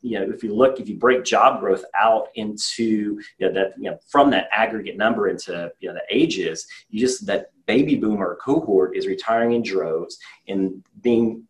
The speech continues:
replaced by a big twenty to thirty, forty-year-old,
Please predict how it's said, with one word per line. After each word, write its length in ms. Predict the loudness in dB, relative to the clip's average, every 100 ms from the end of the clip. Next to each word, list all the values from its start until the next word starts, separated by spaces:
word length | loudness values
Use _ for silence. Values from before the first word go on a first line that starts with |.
| -8
replaced 360 | -2 2 2
by 160 | 2 2
a 140 | 0 0
big 380 | 2 2 0 -8 -20 _ _ _ -16
twenty 260 | -2 0 2
to 80 | 0
thirty, 240 | -2 -4
forty-year-old, 720 | 0 6 6 6 0 -6